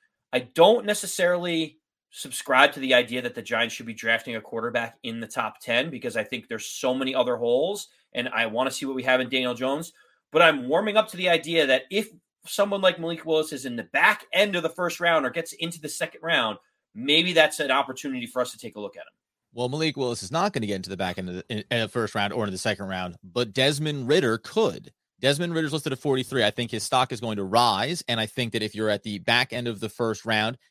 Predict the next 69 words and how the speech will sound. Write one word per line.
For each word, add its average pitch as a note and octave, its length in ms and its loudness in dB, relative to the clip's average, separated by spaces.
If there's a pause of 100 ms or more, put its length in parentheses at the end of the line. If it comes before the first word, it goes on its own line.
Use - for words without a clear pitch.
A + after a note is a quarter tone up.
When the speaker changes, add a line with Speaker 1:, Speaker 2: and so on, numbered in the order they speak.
Speaker 2:
he - 140 -2
could G#2+ 140 -6
be A2+ 80 0
a G#2+ 60 0
viable G#2+ 400 2
option G2+ 320 -2
for G#2 140 -4
a G2 40 -4
team. G#2+ 240 -4
Now, G#2+ 140 0
obviously, G2+ 480 0
most A2 340 0
of F#2+ 100 -6
those F#2+ 220 -4
teams, A2 320 -8
when G#2+ 100 -6
we G2 60 -6
talk F#2+ 260 -2
about F#2+ 280 0 (260)
the G#2 140 -4
Cincinnati G2+ 560 -2
Bengals A2+ 640 0
and G2+ 180 -4
the G#2 140 -4
Rams A2+ 640 -2
and G#2+ 400 -2
the G2+ 260 -2 (160)
Chiefs, C3 460 0
right, A#2 160 2
these A#2+ 120 0
aren't A#2 180 0
teams G#2+ 280 -4
that G#2+ 100 -2
are G#2+ 120 -6
in G#3 160 0
the C3 80 0
market G#2+ 320 -2
for G#2+ 160 -2
a F#2+ 80 -2
Q G2+ 260 -4
B G2 300 -2 (260)
to - 140 -4
any G#2+ 180 -2
level, G2+ 460 0 (280)
but B2 120 4
it B2+ 100 4
would D3 220 2
be D#3+ 100 2
an D#3+ 80 0
opportunity D#3 560 0
potentially. C3+ 420 -2
And G2+ 60 -4
this G2+ 100 -4
is, A2 140 -8
I G#2+ 200 0
just G2 120 -6
wanna A#2+ 120 0
throw B2+ 200 2
out C#3 140 4
there, G2 100 -2
we G#2 80 -4
talked B2 300 2
about A#2+ 200 2
it A2 140 -4
previously A#2 540 -2
where G#2 160 -2
you A#2+ 160 0
pointed B2 320 0
out, B2 200 6